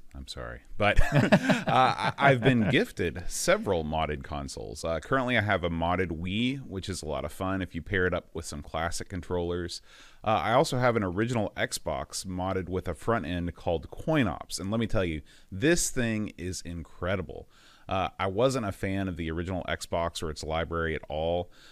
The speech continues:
but with this mod, it turned from a pile of garbage into an incredibly capable emulation machine that could handle everything from the Amstrad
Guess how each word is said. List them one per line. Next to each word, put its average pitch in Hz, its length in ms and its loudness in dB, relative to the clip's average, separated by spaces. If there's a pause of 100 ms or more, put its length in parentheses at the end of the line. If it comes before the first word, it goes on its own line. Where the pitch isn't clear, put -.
(120)
but 104 80 2
with 98 180 0
this 139 200 2
mod, 104 280 6
it 92 100 -2
turned 139 340 0
from 104 160 -2
a 87 60 -2
pile 127 320 2
of 101 80 2
garbage 92 400 2
into 107 260 -6
an 98 120 -2
incredibly 156 640 4
capable 107 640 2
emulation 95 560 0
machine 82 380 -6
that 69 40 -6
could 85 160 -4
handle 101 340 0
everything 107 540 0
from 98 200 -2
the 85 60 -2
Amstrad 101 680 0